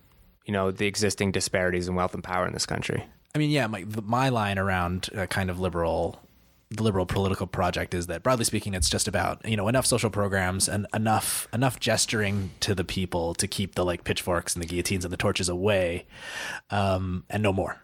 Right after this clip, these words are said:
Speaker 1: That's exactly it. And I, I tell a story in the, one of the early chapters, um, where basically it's almost as unvarnished as that, uh, in terms of the message that Trudeau has for the corporate elite.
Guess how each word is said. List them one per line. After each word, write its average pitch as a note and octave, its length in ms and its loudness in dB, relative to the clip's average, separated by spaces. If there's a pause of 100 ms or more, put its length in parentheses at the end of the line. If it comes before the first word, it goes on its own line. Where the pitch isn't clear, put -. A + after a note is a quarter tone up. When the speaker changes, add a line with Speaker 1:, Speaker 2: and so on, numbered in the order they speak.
Speaker 1:
That's C#3+ 160 4
exactly D3 340 2
it. G2+ 320 0
And C3+ 120 4
I, D3 220 2
I C#3 120 0
tell C#3 280 2
a B2 80 4
story A#2 560 2
in G#2+ 200 4
the, G2+ 280 4
one G#2 140 0
of G#2 60 2
the G2+ 80 4
early G2+ 180 2
chapters, G2+ 720 0 (300)
um, F#2+ 320 0 (260)
where G#2 560 2 (960)
basically A#2+ 520 2
it's G2 140 0
almost A#2 560 2
as G2+ 420 2 (1000)
unvarnished A2+ 680 2
as F#2 140 -4
that, F#2+ 420 0 (280)
uh, F#2+ 300 2 (540)
in A2 100 -2
terms G2 300 2
of F2+ 140 -2
the F#2+ 100 2
message G2+ 500 0
that F#2 200 2
Trudeau F#2+ 340 2
has F2 240 -2
for - 160 -2
the F2 100 0
corporate F2 380 -2
elite. F#2 380 -2